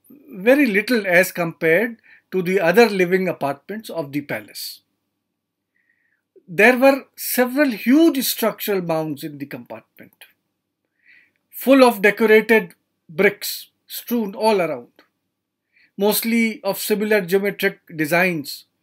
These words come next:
uh, done in blue and yellow on white, due to which it can be identified as the ruins of the Darbar Hall. The Archaeological Survey of India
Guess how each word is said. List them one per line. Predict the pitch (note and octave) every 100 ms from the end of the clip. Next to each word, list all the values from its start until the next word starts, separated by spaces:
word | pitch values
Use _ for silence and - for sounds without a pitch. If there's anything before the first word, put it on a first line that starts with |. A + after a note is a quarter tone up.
| _ _ _ _ _ _ _ -
uh, | D3+
done | D#3 F3+ F#3+
in | F#3+ F3+ E3
blue | E3 G#3 G3+
and | F#3+ F3+
yellow | F#3+ A3+ D#3 - _ _ _ _ _ _ _ -
on | D#3 D#3
white, | E3+ G3 D3 _ _ _ _ _ _ _ _
due | D#3 G#3 F#3+
to | F3
which | G3+ C#4+ - - _
it | F3 E3
can | F#3 F3 E3+
be | F3 E3
identified | C#3+ D#3+ F3 E3+ F#3+ A#3 C#4 A#3 _ _ _ -
as | D#3 D#3+ D3+
the | E3
ruins | C#3+ D3+ A3+ A#3+ - - _ _ _ _
of | D3+ C#3+
the | F3
Darbar | F#3 D#3+ B2 B2+ A#2+
Hall. | - - _ _ _ _ _ _ _ _ _ _ _ _ _ _ _ _
The | F#3 A#3+
Archaeological | A3+ A#3+ - D4+ C#4 D#4+ C#4
Survey | G3+ G3 C4
of | A#3+ G3
India | D#3+ G3+ C#3+ D#3